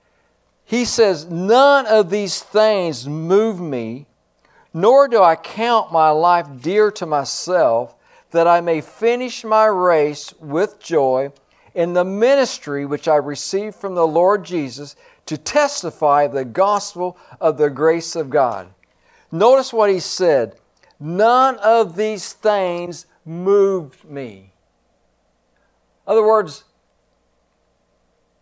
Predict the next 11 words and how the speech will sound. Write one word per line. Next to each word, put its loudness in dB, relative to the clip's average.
I'm -2
not, 0
I'm -2
not 2
moving -2
off 0
my 0
course. -2
I 2
have 2
a 0